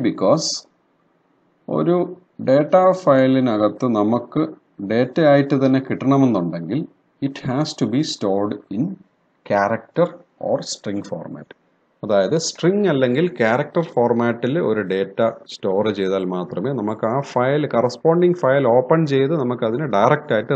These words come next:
റീഡ് ചെയ്യാൻ പറ്റത്തുള്ളൂ. If it is stored in some other format, say for example in integer format, ആ ഇന്റിജറിന്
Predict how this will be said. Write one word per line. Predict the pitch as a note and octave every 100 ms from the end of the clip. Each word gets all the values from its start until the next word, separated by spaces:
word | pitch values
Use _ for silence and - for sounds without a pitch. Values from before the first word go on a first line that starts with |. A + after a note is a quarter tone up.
| G2+
റീഡ് | F#2+ F#2+
ചെയ്യാൻ | F#2+ E2+
പറ്റത്തുള്ളൂ. | E2 E2 - C#2 - _ _ _ _ _ _ _ _ _ -
If | D#3 F3
it | E3+
is | F3 E3+
stored | D#3 D3 D#3+ D#3
in | D3+ D3 D3
some | C3+ B2+
other | A2 C#3+ -
format, | B2 A#2 A2+ F2+ -
say | A2 G#2
for | A2 G2
example | - G#2 G2+ G2+
in | F#2+ F2+
integer | G2 B2+ C3+ G#2+
format, | F#2 E2 A2+ F3+ - _ _ _ _ _ _ _ _ C#3+
ആ | E3+ D3+
ഇന്റിജറിന് | C#3+ D#3 E3 E3+ E3+